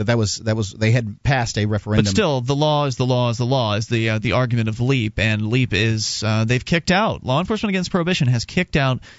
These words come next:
Speaker 2: Brad Jardis, and that's, uh, I, I'm pretty sure we broke that news here tonight. And we can't, unfortunately, have Brad on the show. He's currently under a, he's gonna, I guess, involved in a lawsuit, and he's under a gag order or something like that. So, uh, we were,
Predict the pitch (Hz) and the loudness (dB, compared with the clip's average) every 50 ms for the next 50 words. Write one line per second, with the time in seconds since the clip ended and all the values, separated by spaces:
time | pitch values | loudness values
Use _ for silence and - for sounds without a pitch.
0 | _ _ _ - 127 127 120 110 113 110 104 82 78 67 - - - - - - | _ _ _ 2 2 2 2 2 0 0 0 -2 -4 -6 -6 -6 -8 -8 -6 -2
1 | 117 117 113 113 113 110 107 107 107 107 113 110 - - - - 101 101 80 110 | 0 0 2 2 0 0 -2 -2 0 0 0 0 -2 -2 -2 0 0 2 0 0
2 | 120 - 76 107 123 - 175 180 160 - 139 117 113 110 - 113 113 - - 92 | -2 -2 -2 -2 0 2 0 0 0 0 0 0 0 0 0 -2 -2 0 -2 -2
3 | 76 71 82 69 65 - - - - _ _ _ _ _ _ _ - - - - | -2 -2 -4 -6 -6 -8 -12 -16 -18 _ _ _ _ _ _ _ -4 -2 -2 -2
4 | - - - - - - _ _ _ _ _ _ _ _ _ _ - - 117 110 | -6 -10 -12 -12 -14 -20 _ _ _ _ _ _ _ _ _ _ 2 2 4 4
5 | 120 135 - - 180 190 190 - - 151 139 - 170 170 - 175 156 139 139 139 | 2 2 2 2 2 2 2 2 0 0 0 0 -2 -2 0 0 0 2 2 2
6 | 135 120 110 131 131 131 131 131 127 117 117 113 - 151 139 135 135 139 139 131 | 2 0 0 2 2 2 2 2 0 0 0 0 2 2 2 2 2 2 0 -2
7 | - 127 117 117 113 107 - - - 143 139 123 110 127 113 117 113 113 117 110 | -2 -2 0 0 0 -2 -4 -2 0 0 0 2 0 0 0 0 0 0 0 0
8 | 107 104 98 95 113 107 - - 127 120 117 101 98 113 113 113 - 120 110 107 | 0 0 0 -2 -2 -4 -4 -2 0 2 2 2 2 2 0 0 0 0 0 2
9 | 117 113 110 113 110 101 101 117 123 123 120 - 123 117 113 110 - - - - | 0 0 0 -2 -2 0 0 2 0 0 0 0 0 0 0 -2 -4 -10 -18 -20
10 | - - _ _ _ - 117 117 117 110 107 107 107 107 110 113 113 107 117 110 | -20 -20 _ _ _ 0 2 2 2 2 2 0 0 0 0 0 0 -2 -2 -2
11 | 104 101 101 110 120 117 120 120 117 113 117 107 113 113 110 110 107 87 104 98 | -2 -2 -2 0 0 0 2 0 0 0 0 0 0 0 0 0 -2 -2 -4 -4
12 | - - 160 151 131 - 120 110 107 104 107 104 - 87 69 67 - - - 104 | -2 -2 0 0 2 0 0 0 0 -2 -2 -2 -2 -2 -2 -2 -2 -2 0 0
13 | 101 101 104 101 98 90 101 98 98 107 113 113 113 107 107 104 113 | 2 2 0 0 0 -2 -2 -2 0 0 0 2 0 0 -2 -2 -4